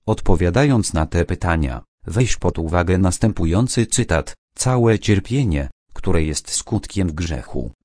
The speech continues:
zostało wlane w łono bezgrzesznego Syna Bożego”. Dwa. Podczas studium biblijnego omówcie cierpienia, jakie stały się udziałem Chrystusa. Jakie ciężkie próby musiał znieść Chrystus?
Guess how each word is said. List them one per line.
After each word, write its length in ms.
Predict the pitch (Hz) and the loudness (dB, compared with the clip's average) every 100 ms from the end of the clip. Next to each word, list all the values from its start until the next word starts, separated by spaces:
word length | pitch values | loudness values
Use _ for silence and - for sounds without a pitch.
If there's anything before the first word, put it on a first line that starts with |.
| - | -10
zostało 560 | 87 87 - 156 143 | -6 -4 -2 2 2
wlane 360 | 104 135 131 85 | 2 0 0 0
w 80 | 80 | 0
łono 300 | 76 82 110 | -2 2 2
bezgrzesznego 920 | 92 85 80 87 - 90 113 113 107 | 2 0 0 -2 -2 -2 0 0 0
Syna 340 | - 73 69 | 0 0 0
Bożego”. 560 | 76 73 60 58 60 55 _ _ _ _ - | 0 -2 -4 -6 -10 -12 _ _ _ _ -12
Dwa. 380 | 82 90 69 - _ _ _ - | -6 -2 -4 -6 _ _ _ -2
Podczas 460 | 110 - 117 101 - | -2 2 0 0 -4
studium 560 | - 135 120 90 78 | -2 0 0 0 -2
biblijnego 720 | 76 76 104 87 80 78 85 - | -2 -4 -2 -2 -2 0 -2 0
omówcie 540 | 80 65 - - 92 | 0 -2 -6 -4 -2
cierpienia, 680 | - 98 - 127 127 76 69 _ - | 2 2 2 -2 0 -2 -4 _ -6
jakie 360 | 107 151 123 107 | -2 -2 -2 -4
stały 360 | - 71 67 | -2 -2 -4
się 180 | - 85 | -2 -2
udziałem 560 | 82 87 95 117 85 85 | 0 2 2 2 2 0
Chrystusa. 800 | - 117 - - - 64 62 - _ _ _ - | 0 0 0 -4 -4 -6 -12 -16 _ _ _ -6
Jakie 380 | 107 151 123 113 | -2 0 0 -2
ciężkie 500 | - 67 - 127 90 | -4 -8 -4 0 2
próby 380 | - 156 135 131 | 4 4 6 4
musiał 380 | 156 - 123 | 2 0 0
znieść 520 | 87 78 127 143 - - | 0 0 0 0 -6 -6
Chrystus? 680 | 101 95 - 65 - - | -2 -2 -4 -8 -6 -8